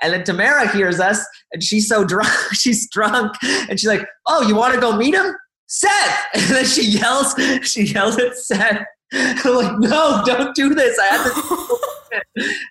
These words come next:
And then she, like, drags me over to Seth Rogen. And she's like, "He's, like, the, she, he's the biggest fan of you. He loves you so much. He loves all your movies." It's like, "Oh, great, great, man. Great, great." And she's like,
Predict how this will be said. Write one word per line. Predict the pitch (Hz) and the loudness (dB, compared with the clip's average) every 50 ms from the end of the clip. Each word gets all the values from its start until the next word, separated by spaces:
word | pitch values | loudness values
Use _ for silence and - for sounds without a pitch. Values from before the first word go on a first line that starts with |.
| - | -4
And | 196 208 | -2 0
then | 220 214 | 2 2
she, | 214 226 226 | 2 2 2
like, | 233 202 170 | 2 2 0
drags | 151 180 180 180 180 190 214 220 220 233 220 233 262 | 0 0 0 2 2 2 2 2 2 2 2 2 2
me | 247 240 214 | 2 4 4
over | 214 208 233 254 233 226 | 4 4 4 4 2 2
to | 208 190 | 2 2
Seth | - - 196 202 202 - | 0 0 -2 -2 -2 -2
Rogen. | - 208 226 233 220 - 180 170 | 0 2 2 2 2 0 0 0
And | 165 160 143 _ _ _ _ _ - - | 0 -2 -6 _ _ _ _ _ -10 -6
she's | 127 135 - | -4 -2 -2
like, | 170 156 147 - - - - | -2 -2 -2 -6 -10 -6 -2
"He's, | 190 196 190 160 | 2 2 2 2
like, | 160 202 185 196 - - | 2 0 0 -2 -4 -4
the, | 180 165 165 - _ _ | -4 -4 -6 -8 _ _
she, | - - - 156 | -14 -12 -10 -8
he's | 147 143 175 175 127 | -4 -2 -2 -2 -2
the | 165 139 113 - | -2 -4 -2 0
biggest | 180 190 190 185 190 190 - | 0 0 2 2 0 -2 -2
fan | - 180 170 165 160 160 160 | -2 -2 -2 0 0 0 0
of | 160 | 0
you. | 151 156 156 160 156 160 156 156 165 160 160 - _ _ _ _ | 0 0 2 2 2 2 2 2 0 -2 -8 -16 _ _ _ _
He | - - | -12 -6
loves | 160 143 156 156 143 147 | -2 -2 -2 -2 -2 -2
you | 170 170 | -4 -2
so | - - 180 165 156 | 0 0 0 0 0
much. | 160 160 151 151 147 147 147 - | 0 0 0 2 2 0 0 -2
He | - | -2
loves | 143 139 151 147 151 151 | -2 0 0 0 0 0
all | 160 160 | 0 0
your | 160 156 147 | 0 0 0
movies." | 151 147 147 143 143 147 147 147 - - _ _ _ | 0 0 0 0 0 0 0 -2 -4 -8 _ _ _
It's | - - | -12 -8
like, | 160 147 | -4 -2
"Oh, | 175 220 254 269 254 175 | 0 2 2 2 0 0
great, | 139 - 196 233 254 214 - | 0 0 0 0 0 0 -2
great, | - 170 180 233 247 - | -2 -2 0 0 0 -2
man. | - - 147 190 208 | -2 -2 0 0 -2
Great, | 202 175 214 247 233 - | -2 -2 -2 -2 -2 -2
great." | 180 202 233 220 - - - _ _ _ - _ _ _ _ _ _ _ - | -2 0 0 0 -2 -6 -12 _ _ _ -20 _ _ _ _ _ _ _ -6
And | 165 175 170 | -4 -4 -2
she's | - - | -2 0
like, | 180 170 165 | -2 -2 -4